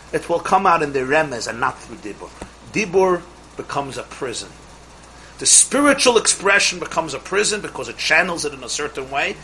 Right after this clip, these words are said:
and it imposes the limitation. It's in the physical bruteness that is devoid, apparently of all substance,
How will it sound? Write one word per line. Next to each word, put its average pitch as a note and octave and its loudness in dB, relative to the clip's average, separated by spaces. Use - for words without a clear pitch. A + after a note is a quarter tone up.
and C3 -2
it A#2+ -4
imposes B2+ -4
the B2 -8
limitation. G#2+ -8
It's C3+ 0
in C#3+ -4
the C3 -2
physical - 2
bruteness E3 0
that C#3+ -2
is C#3 0
devoid, F3 4
apparently A3 4
of D#3+ 0
all G#3+ 6
substance, - 4